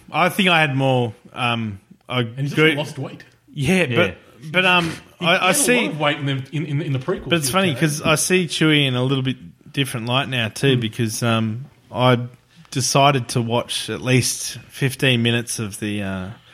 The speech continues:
Speaker 1: Star Wars Christmas special, and, uh,
Speaker 2: <laughs> Oh,
Speaker 1: <laughs> and,
Speaker 2: I,
Speaker 1: um,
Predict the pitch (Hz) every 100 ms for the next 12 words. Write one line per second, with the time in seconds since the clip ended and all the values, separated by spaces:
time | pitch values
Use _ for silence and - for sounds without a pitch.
0 | - - - - _ - - 123 117 110
1 | - 131 123 127 - 123 113 - 98 101
2 | - - - 107 110 107 107 247 254 233
3 | 262 214 202 180 226 185 170 170 196 196
4 | 208 - 208 196 190 175